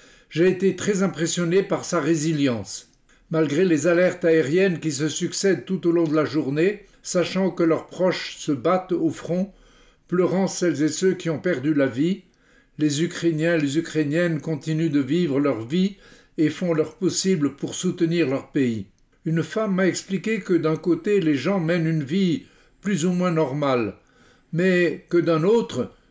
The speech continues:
tout le monde est traumatisé. Nous savons comment survivre.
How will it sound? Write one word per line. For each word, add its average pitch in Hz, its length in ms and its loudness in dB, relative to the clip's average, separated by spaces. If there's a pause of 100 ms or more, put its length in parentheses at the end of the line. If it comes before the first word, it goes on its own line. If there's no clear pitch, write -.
tout 202 100 -2
le 202 140 4
monde 190 260 2
est 151 120 0
traumatisé. 143 800 -2 (400)
Nous 151 80 -2
savons 180 420 -2
comment 156 340 -2
survivre. 143 720 -2